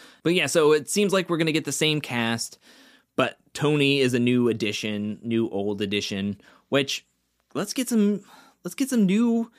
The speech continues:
new faces in there. I mean, so Kayla, I, I alluded to Kayla being the one that announced retirement from the main challenge season, but will be on All-Stars three, and you're thinking, like, "Okay, well, is she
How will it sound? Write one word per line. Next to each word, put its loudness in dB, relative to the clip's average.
new 2
faces 0
in 0
there. 0
I 2
mean, 0
so 2
Kayla, 2
I, 2
I -2
alluded 4
to 0
Kayla 0
being 0
the 0
one 0
that -2
announced -2
retirement -4
from -4
the -2
main 0
challenge -6
season, -4
but 2
will 6
be 2
on 2
All-Stars -2
three, 0
and -2
you're 0
thinking, -6
like, -6
"Okay, -2
well, 0
is -2
she 2